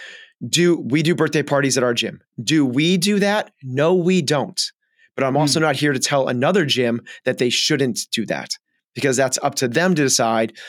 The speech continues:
Speaker 1: where their line is. The way we do it is we don't provide the food. We let the parents provide the food. And we don't say, "No, you can't bring that in here," because this is the way that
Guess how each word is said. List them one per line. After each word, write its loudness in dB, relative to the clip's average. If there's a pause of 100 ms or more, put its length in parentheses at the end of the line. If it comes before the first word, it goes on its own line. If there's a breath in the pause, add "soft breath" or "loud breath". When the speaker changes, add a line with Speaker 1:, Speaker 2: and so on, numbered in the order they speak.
(120)
Speaker 1:
where 0
their 2
line 0
is. -4 (380)
The 0
way 4
we 2
do 4
it -2 (180 loud breath)
is -2
we 0
don't 0
provide 0 (340 loud breath)
the 0
food. 0
We 2
let 0
the -2
parents -2
provide 0
the -6
food. -6 (800 soft breath)
And 0
we 2
don't 2
say, 2
"No, 2
you 0
can't -2
bring 0
that -2
in 0
here," 0
because -2
this 2
is -8
the -2
way 2
that 0